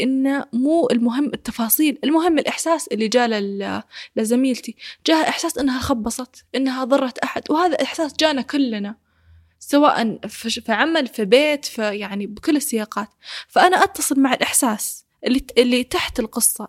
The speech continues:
ال-، الإحساس اللي هو جوهر القصة، مو التفاصيل. فأتصل مع هذا الإحساس في نفسي وأتعاطف معاها وأكون حاضرة،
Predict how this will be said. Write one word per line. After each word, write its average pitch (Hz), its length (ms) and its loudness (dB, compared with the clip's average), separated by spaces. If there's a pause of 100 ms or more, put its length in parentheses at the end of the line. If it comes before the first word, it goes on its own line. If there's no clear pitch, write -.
ال-، 240 220 -2
الإحساس - 480 2
اللي 233 280 -2
هو 285 180 4
جوهر 247 380 4
القصة، 220 420 -2 (380)
مو 349 120 6
التفاصيل. 220 680 -4 (360)
فأتصل - 640 2
مع 277 220 0
هذا 285 80 0
الإحساس - 380 -2
في 277 100 -2
نفسي 285 380 0
وأتعاطف 277 640 0
معاها 269 460 -2 (420)
وأكون 339 500 0
حاضرة، 220 640 -2